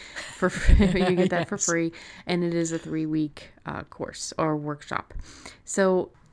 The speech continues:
Speaker 1: you can follow us on all of the socials. It is at A I A R W I P on both Twitter and Instagram. You can also follow us on Facebook. It is Alone in a Room with Invisible People.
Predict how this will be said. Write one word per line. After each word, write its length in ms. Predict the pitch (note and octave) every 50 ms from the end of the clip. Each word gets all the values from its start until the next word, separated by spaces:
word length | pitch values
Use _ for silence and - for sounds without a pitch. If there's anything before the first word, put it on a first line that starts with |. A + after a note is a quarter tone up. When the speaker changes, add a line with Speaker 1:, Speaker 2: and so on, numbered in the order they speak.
| -
Speaker 1:
you 120 | - G#3 G3
can 140 | G#3+ G#3 G#3
follow 240 | - G#3 G#3 G#3 G#3+
us 120 | G#3 -
on 80 | G#3+ G3
all 160 | F#3+ F#3+ F#3
of 60 | F#3
the 100 | F3 F3+
socials. 540 | F3 - G#3 G#3 A3+ - - C4+ C4 B3 -
It 120 | G#3 F3+ E3
is 160 | E3 E3 D#3+
at 200 | D#3+ D#3 - - _
A 200 | E3 E3+ F3 F3 -
I 180 | - E3+ E3 D#3+ - G#3+
A 340 | E3+ E3+ F3+ G3+ A#3 C4 C#4 -
R 300 | E3+ E3+ F3+ G#3 B3 C#4+
W 340 | B3 G3+ F#3 D#3+ D#3+ D#3+ D#3
I 140 | D3+ D3+ D3+
P 340 | - - - G3+ G3+ A3+ A3+ - -
on 140 | E3 D#3
both 280 | D#3 D3+ D#3 D3+ - -
Twitter 380 | - - - F#3+ F#3 F#3+ F#3 - -
and 120 | D#3 - -
Instagram. 600 | D#3 E3 F3+ - - G#3 - A3+ A#3+ C#4 D#4+ E4 - - - - - - - -
You 140 | - F#3 F3+
can 140 | F3 F#3 F3
also 220 | E3+ E3 - - E3
follow 360 | - - E3+ E3 E3 E3 E3
us 180 | E3 D#3+ - - -
on 320 | - D#3+ D#3+ D#3+ D#3 D#3+ D#3
Facebook. 580 | - - F#3+ G#3+ G#3+ - - B3+ D4 D4+ - - - -
It 100 | F3 D#3+
is 100 | E3+ D#3+
Alone 480 | D#3+ D#3 D#3 D#3 D#3 E3 F3+ G3 G#3 G#3 -
in 120 | - G3 G3
a 40 | G3+
Room 300 | F3+ E3 D#3+ E3 E3 E3
with 140 | E3+ E3 F3
Invisible 480 | E3+ E3 D3+ D#3 D3 D#3 D3+ D#3 D#3+ D#3+
People. 480 | - - D3+ - - C#3 F3 A#3+ -